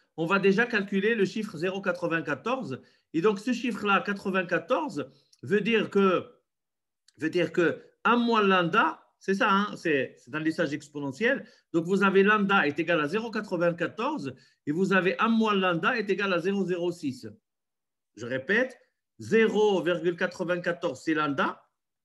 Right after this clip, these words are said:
d'accord ? C'est, c'est la, le facteur de décroissance. Et vous avez un moins lambda, c'est zéro virgule zéro six.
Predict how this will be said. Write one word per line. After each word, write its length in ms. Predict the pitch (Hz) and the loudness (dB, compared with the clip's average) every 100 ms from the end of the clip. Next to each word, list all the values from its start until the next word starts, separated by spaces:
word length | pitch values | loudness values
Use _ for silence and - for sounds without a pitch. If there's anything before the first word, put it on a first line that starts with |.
| _ | _
d'accord ? 320 | 127 220 294 | -6 -4 -6
C'est, 400 | - 160 135 - | -4 -2 -2 -6
c'est 220 | _ - 156 | _ -6 -2
la, 180 | 139 | -2
le 80 | 143 | -4
facteur 380 | 143 196 - 170 | -4 -6 -4 -4
de 80 | 165 | -4
décroissance. 800 | 165 170 190 190 254 320 - - _ _ - | -6 -6 -6 -6 -4 -6 -8 -16 _ _ -6
Et 60 | |
vous 220 | 165 202 202 | -4 0 0
avez 380 | 196 220 254 247 | 2 2 0 0
un 100 | 233 | 0
moins 280 | 240 226 208 | 0 0 2
lambda, 400 | 202 185 233 269 | 2 2 0 -2
c'est 160 | 202 | -2
zéro 240 | 180 214 226 | -2 -2 -2
virgule 300 | 208 185 196 | -2 -2 -2
zéro 260 | 190 185 | -2 -4
six. 380 | 175 127 - - | -6 -8 -12 -16